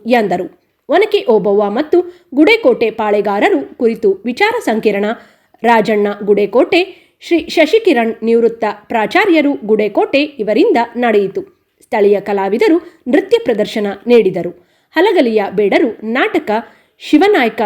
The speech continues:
ದೊರೆ ತಂಡ ನಾಟಕ ಪ್ರದರ್ಶನ ನೀಡಿದರು. ಯಯಾತಿ ಪೌರಾಣಿಕ ನಾಟಕ, ಪೂರ್ಣಿಮಾ ಪವಾರ್ ನಿರ್ದೇಶನ, ಕಲ್ಪತರು ಕಲಾ ಟ್ರಸ್ಟ್ ಕೊಟ್ಟೂರು ತಂಡ, ಪೂರ್ಣಿಮಾ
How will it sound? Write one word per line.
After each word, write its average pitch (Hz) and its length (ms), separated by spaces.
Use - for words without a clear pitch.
ದೊರೆ 202 200
ತಂಡ 233 200
ನಾಟಕ 381 240
ಪ್ರದರ್ಶನ 202 420
ನೀಡಿದರು. 185 400
ಯಯಾತಿ 285 460
ಪೌರಾಣಿಕ 285 460
ನಾಟಕ, 202 260
ಪೂರ್ಣಿಮಾ 349 500
ಪವಾರ್ 208 420
ನಿರ್ದೇಶನ, 220 500
ಕಲ್ಪತರು 226 560
ಕಲಾ 196 180
ಟ್ರಸ್ಟ್ - 300
ಕೊಟ್ಟೂರು 302 380
ತಂಡ, 208 200
ಪೂರ್ಣಿಮಾ 262 420